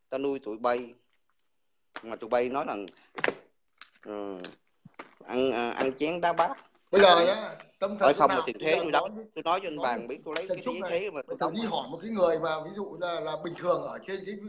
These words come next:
Speaker 2: cái vùng, ờ, Lâm Đồng ấy, cái vùng, ờ, Đức Trọng ấy. Thấy chưa? Bà xem mà, mình chỉ hỏi bình thường nhá.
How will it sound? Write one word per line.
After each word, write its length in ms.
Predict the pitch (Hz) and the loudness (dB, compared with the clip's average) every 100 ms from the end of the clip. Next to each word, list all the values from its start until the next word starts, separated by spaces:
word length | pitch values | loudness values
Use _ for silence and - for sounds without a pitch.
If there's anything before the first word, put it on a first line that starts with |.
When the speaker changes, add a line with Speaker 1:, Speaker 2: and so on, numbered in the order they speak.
| - | -14
Speaker 2:
cái 80 | 190 | -16
vùng, 200 | 156 160 | -16 -12
ờ, 80 | 156 151 - _ - _ | -12 -12 -16 _ -20 _
Lâm 180 | 185 196 | 2 4
Đồng 220 | 165 160 | 4 2
ấy, 100 | 170 - _ _ _ _ | -6 -12 _ _ _ _
cái 80 | 170 | -10
vùng, 200 | 196 165 | -6 -6
ờ, 380 | 160 156 151 151 151 156 | -6 -6 -6 -6 -8 -8
Đức 80 | 214 | -6
Trọng 140 | - - | -6 -6
ấy. 160 | - - _ _ _ _ _ _ | -10 -18 _ _ _ _ _ _
Thấy 100 | 151 | -10
chưa? 120 | 170 170 - - | -6 -6 -10 -10
Bà 160 | 135 135 | -8 -4
xem 200 | - 185 | -2 0
mà, 60 | 175 - 202 | -2 -4 -8
mình 140 | 214 240 | -8 -4
chỉ 60 | |
hỏi 180 | 247 156 190 | 0 0 -2
bình 100 | 185 | 0
thường 220 | 196 196 | 2 2
nhá. 60 | 208 | -4